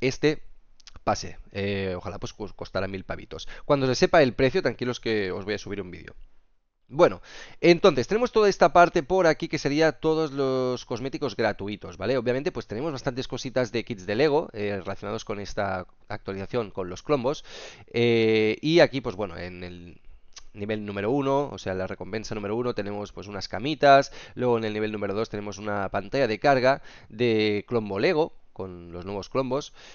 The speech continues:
Eh, luego por aquí, pues, un sofá, unos sofás y una alfombra. Luego por aquí una casita de clombo. <laughs> Está chula. O, bueno, de bananito tribal, no sé exactamente.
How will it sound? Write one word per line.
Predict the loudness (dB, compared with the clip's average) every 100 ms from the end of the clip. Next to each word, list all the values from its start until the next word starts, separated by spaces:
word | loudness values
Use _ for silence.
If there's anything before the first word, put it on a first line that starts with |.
| -20 _ -2
Eh, | 2 2
luego | 2 2
por | 0
aquí, | 0 -6
pues, | -8 -12
un | -12
sofá, | -10 -2 6 8 8 6 2 -6
unos | -12 -12
sofás | -8 0 2 2 -2 -10
y | -10 -10
una | -8 -6
alfombra. | -2 0 6 6 4 -4 -8
Luego | -6 -2
por | -2
aquí | -2 -2 -2
una | -2 -4
casita | -4 -4 -2 6 6 4 -6
de | -6 -6
clombo. | -2 -2 -2 -8 _ -20 -20 -12
<laughs> | -10 -8 -8 -10 -12 -10 -10
Está | -12 -14 -12
chula. | -6 -6 -6 -12 -20 -12
O, | -6 -4 -4 -6
bueno, | -6 -6 -8
de | -8 -8
bananito | -4 -4 -4 -4
tribal, | 0 2 2
no | -4
sé | -8 -10 -12 -18 -20 -20
exactamente. | -20 -16 -12 -8 -10